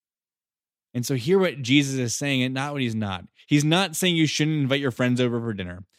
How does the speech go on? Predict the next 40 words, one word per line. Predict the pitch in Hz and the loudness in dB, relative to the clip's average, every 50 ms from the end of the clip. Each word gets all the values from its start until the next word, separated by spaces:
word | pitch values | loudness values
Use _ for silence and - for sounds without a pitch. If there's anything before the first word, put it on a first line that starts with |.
| - - - | -20 -4 0
He's | 139 135 131 | 2 2 4
not | 156 175 196 185 165 | 4 2 0 0 -2
saying | - 165 160 | -2 0 4
you | 156 147 | 4 4
shouldn't | 139 - 156 151 151 156 160 - | 4 4 2 2 2 0 -2 0
have | - 151 156 151 147 | 2 2 4 4 4
a | 135 | 2
family | - - 139 143 147 151 143 | 2 2 2 2 4 2 4
dinner | 135 131 127 123 127 | 4 4 4 2 2
at | 131 | 0
your | 110 120 117 | -2 -2 0
house | 120 120 120 120 117 - - - - 123 | 0 2 2 0 -2 -4 -8 -16 -12 -4
and | 117 127 | 0 0
invite | 127 127 127 143 151 | 2 4 4 4 4
your | 156 139 | 2 2
brothers | 123 131 131 139 143 143 139 131 | 4 4 6 6 6 6 4 4
and | 120 | 0
your | 117 110 | -2 -2
sisters | - 139 139 - - 131 117 | -2 -2 -2 -2 -2 -2 0
and | 123 120 | 0 0
your | 120 | 2
relatives. | 131 139 127 117 107 98 - 104 98 101 101 - - - - 110 143 | 4 4 4 4 2 0 -4 -4 -6 -6 -8 -10 -14 -18 -12 -2 2
Jesus | 147 180 170 180 170 151 | 2 2 4 2 2 2
is | 151 135 | 2 2
not | 131 131 135 143 147 - - | 2 2 2 0 -2 -4 -6
saying | - - 120 110 110 104 101 95 | -4 -2 -2 -2 -2 -4 -6 -8
that. | 95 92 90 - _ _ _ _ _ _ _ _ _ _ _ | -10 -12 -14 -16 _ _ _ _ _ _ _ _ _ _ _
What | 127 127 127 | -2 0 0
he's | 123 110 | 0 -2
telling | - - - - 175 185 175 139 117 104 | -4 -10 -8 -6 -2 -2 0 0 -2 -2
us | 98 98 98 98 - - - _ _ _ _ _ _ _ _ _ _ _ _ _ _ _ _ _ _ _ _ _ _ _ _ _ _ _ _ _ | -4 -6 -8 -10 -12 -16 -18 _ _ _ _ _ _ _ _ _ _ _ _ _ _ _ _ _ _ _ _ _ _ _ _ _ _ _ _ _
is | 147 127 | 0 2
that | 127 139 131 120 | 2 2 0 0
we | 117 139 170 180 | -2 -2 0 0
should | - - 165 135 120 110 | 0 0 -2 -2 -2 0
do | 127 156 170 170 | 2 2 2 2
for | 151 - 156 143 | 0 -2 -2 -2
those | 127 117 135 135 135 139 139 131 117 110 - _ _ _ _ | 0 0 2 2 4 2 2 0 -2 -6 -12 _ _ _ _
who | - 135 | -2 0
cannot | 127 - 131 123 120 120 127 139 147 156 135 110 | 0 0 0 0 0 0 0 -2 -4 -6 -8 -12